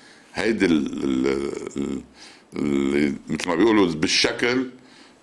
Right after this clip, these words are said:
هيدي بلش البيان تبع ال-، اللي عم ينزاع من الإعلام الحربي للمقاومة، عم ي-، عم يربط بكل وضوح الاشتباكات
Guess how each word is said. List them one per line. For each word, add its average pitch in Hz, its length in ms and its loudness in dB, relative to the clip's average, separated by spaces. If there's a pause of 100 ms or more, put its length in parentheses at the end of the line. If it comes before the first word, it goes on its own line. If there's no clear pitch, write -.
(100)
هيدي 123 260 0
بلش 110 400 0
البيان 101 440 0
تبع 85 280 0
ال-، 78 540 2 (380)
اللي 78 280 4
عم 82 160 0
ينزاع 90 420 4
من 92 300 2
الإعلام 90 720 0
الحربي 80 500 -2
للمقاومة، 92 840 0 (400)
عم 90 220 -2
ي-، - 340 -6
عم 90 220 0
يربط 117 340 2 (340)
بكل 156 520 0
وضوح 117 680 4 (2250)
الاشتباكات 104 840 0